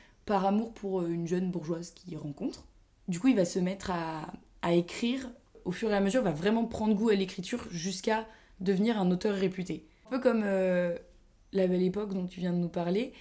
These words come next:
c'est beaucoup construit en deux temps. Donc on a tout un premier temps sur, euh, la période illusoire. Martin Eden va se mettre à se cultiver,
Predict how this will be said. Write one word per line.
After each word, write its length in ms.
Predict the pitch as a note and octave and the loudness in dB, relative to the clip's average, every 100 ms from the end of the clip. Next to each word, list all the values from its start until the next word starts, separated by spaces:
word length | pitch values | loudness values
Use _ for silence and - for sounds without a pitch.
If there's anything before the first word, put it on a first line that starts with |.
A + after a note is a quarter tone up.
| - | -20
c'est 460 | - - - F#3+ F3+ | -16 -12 -4 0 0
beaucoup 260 | E3+ G3+ | -2 -4
construit 380 | - A3+ - A3+ | -2 -4 -4 -4
en 80 | F#3+ | 2
deux 180 | F3+ G3+ | 2 2
temps. 240 | G#3 A#3+ - | -2 -6 -14
Donc 120 | F#3+ | -6
on 60 | F#3 | -4
a 80 | |
tout 280 | F3 - D4+ B3+ | -4 -6 -6 -4
un 120 | G#3+ | -4
premier 360 | - A3+ G#3+ | -6 -4 -4
temps 240 | G#3 A3 A#3+ | -4 -8 -10
sur, 260 | - F#3 | -14 -6
euh, 200 | F3+ F3 | -2 0
la 120 | E3+ E3 | 0 -4
période 400 | F#3 F3+ F3 - G3+ | -4 -2 -2 -4 -4
illusoire. 640 | F#3+ F#3 F3+ G3 C4 - _ _ _ _ | -2 0 0 0 -2 -12 _ _ _ _
Martin 300 | F#3+ F3+ F3+ | 0 0 0
Eden 320 | F#3 G3 G#3 F#3 | 0 2 2 0
va 360 | E3 G#3 G3+ - - - _ _ _ _ - | 0 -2 -2 -10 -20 -20 _ _ _ _ -12
se 460 | - - B3+ A#3+ A#3 | -10 -4 0 2 4
mettre 420 | A#3 A3+ - - | 4 2 -6 -4
à 220 | - G#3 | 0 2
se 160 | G3+ G#3 | 0 -2
cultiver, 1000 | F#3 F#3+ F#3 F#3+ G#3+ A3+ A#3 A#3 A3+ | -4 -6 -4 2 4 4 2 0 -2